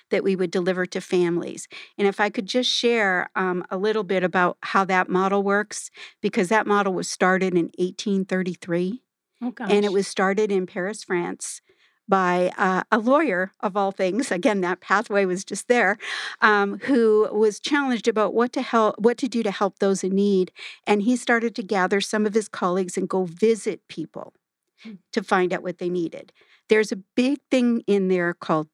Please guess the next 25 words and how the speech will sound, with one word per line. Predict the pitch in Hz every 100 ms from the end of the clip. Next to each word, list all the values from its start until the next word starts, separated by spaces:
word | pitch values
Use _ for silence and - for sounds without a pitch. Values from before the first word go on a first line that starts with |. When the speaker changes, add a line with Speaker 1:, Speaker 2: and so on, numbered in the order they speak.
| -
Speaker 1:
dignity. | 170 170 147 - - _ _ _ _ _
When | - 190
people | 175 240 233 240
are | 240
in | 226 196
need, | 190 208 175 165 - _ _ _ -
they're | 196 190
embarrassed, | 208 196 190 175 190 202 - - - _ _
they're | 196 185
afraid, | 175 - 170 170 175 175 _ _ _ _ _ _ -
they | 240
wanna | 254 247 233
feel | - 214 196 196
like | 185 180 175 - _ _ _
they're | 208 196
not | 190 190 180 _ _ _ _ -
a |
problem, | 202 - 180 156 - 165 - _ _ -
if | 202 -
that | 196
makes | 196 -
sense. | - 175 190 - 269
Speaker 2:
Oh, |
yeah. | - - - - - -
Speaker 1:
And, | 220 208 202 202